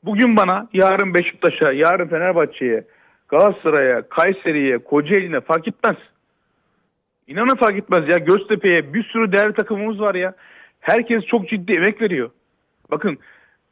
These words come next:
ekonomi zor, şartlar zor, piyasa zor. Herkes her anlamıyla gerçekten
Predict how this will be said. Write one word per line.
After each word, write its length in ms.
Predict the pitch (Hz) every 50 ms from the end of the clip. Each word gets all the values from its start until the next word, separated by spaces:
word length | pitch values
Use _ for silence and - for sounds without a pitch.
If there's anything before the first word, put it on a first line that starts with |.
| _ -
ekonomi 400 | 127 - 170 180 202 208 202 196
zor, 280 | 175 196 196 185 180 - - -
şartlar 440 | 151 135 135 - - - 170 180 175
zor, 380 | 165 165 170 180 180 175 - -
piyasa 440 | - 147 156 165 165 - 190 175
zor. 340 | 170 160 151 160 170 175 170 - - _ _ _ _ _ _
Herkes 520 | - - 180 220 226 - - 202 202 208 180
her 220 | 165 170 190 214
anlamıyla 640 | 208 202 185 185 175 175 175 175 180 156 151 151 160
gerçekten 680 | 147 139 156 185 185 - 202 180 156 - 165 151 160